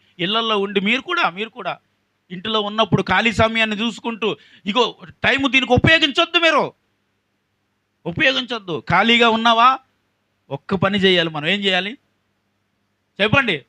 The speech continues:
మీ గదిలోనికి వెళ్ళి తలుపులు వేసుకుని రహస్యమని చూస్తున్న తండ్రికి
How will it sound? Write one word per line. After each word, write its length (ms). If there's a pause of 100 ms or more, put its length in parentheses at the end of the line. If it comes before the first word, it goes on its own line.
మీ 220
గదిలోనికి 440
వెళ్ళి 460 (200)
తలుపులు 360
వేసుకుని 480
రహస్యమని 520
చూస్తున్న 400
తండ్రికి 600